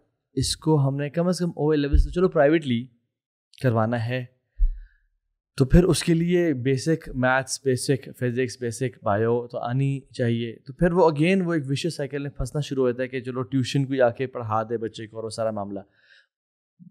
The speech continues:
मैं बड़ा बेसिक सवाल कर रहा हूँ आपसे, क्या जो होम स्कूलिंग कर रहा है बच्चा, उसको ज़रूरत,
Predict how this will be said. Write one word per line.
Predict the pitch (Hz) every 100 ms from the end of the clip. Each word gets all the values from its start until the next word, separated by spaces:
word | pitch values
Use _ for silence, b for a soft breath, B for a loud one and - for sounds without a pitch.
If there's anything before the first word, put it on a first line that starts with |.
| -
मैं | 170 185
बड़ा | 214
बेसिक | 175 175 190
सवाल | - 131 117
कर | 117
रहा | 117
हूँ |
आपसे, | 110 135
क्या | 127 - 160 185
जो | 185 160
होम | 139 147
स्कूलिंग | 151 156 143 151 147
कर | 127 120
रहा | 117
है | 113
बच्चा, | 104 104 135
उसको | 131 - 175 185 - _ _
ज़रूरत, | 113 120 131 143 170 175 -